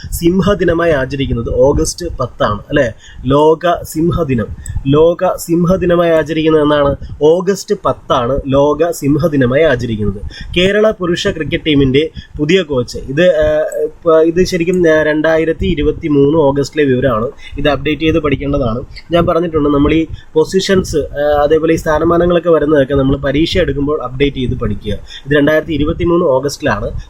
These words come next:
കേരള പുരുഷ ക്രിക്കറ്റ് ടീമിന്റെ കോച്ചായിട്ട് അന്ന്, ആ, ഏറ്റത്, അന്ന് അധികാരമേറ്റത് എം വെങ്കിട്ടരമണയാണ്. ലോക അത്ലറ്റിക്സ് ചാമ്പ്യൻഷിപ്പിലേക്കുള്ള ഇന്ത്യൻ ടീമിനെ നയിച്ചത് നീരജ് ചോപ്രയാണ്.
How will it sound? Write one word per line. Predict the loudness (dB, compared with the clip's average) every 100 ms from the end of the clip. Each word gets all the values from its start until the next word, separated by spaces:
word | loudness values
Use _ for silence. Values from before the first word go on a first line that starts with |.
| 0
കേരള | 2 4 2
പുരുഷ | -2 -6 -6
ക്രിക്കറ്റ് | -8 -6 -2
ടീമിന്റെ | 0 0 -2 -2
കോച്ചായിട്ട് | -2 0 0 2
അന്ന്, | 2 0 0 -8 -14 0
ആ, | 2 2 2
ഏറ്റത്, | 2 0 2 0 0
അന്ന് | 0 2 2 2 2 0 -2 -4
അധികാരമേറ്റത് | -2 2 2 0 -2 0
എം | 0 2
വെങ്കിട്ടരമണയാണ്. | 2 0 0 0 0 -2 -2 -4 -4 -4 -6 -12 -14 -6 0
ലോക | 2 2 2
അത്ലറ്റിക്സ് | 0 -2 -4 -6 -6 -8 -4
ചാമ്പ്യൻഷിപ്പിലേക്കുള്ള | 0 0 0 -4 -4 0 0 0 0 0 -2
ഇന്ത്യൻ | -2 0 0 0
ടീമിനെ | 2 2
നയിച്ചത് | 2 2 0 -2 -2 2
നീരജ് | 2 2 0
ചോപ്രയാണ്. | -2 -2 -2 -2 -4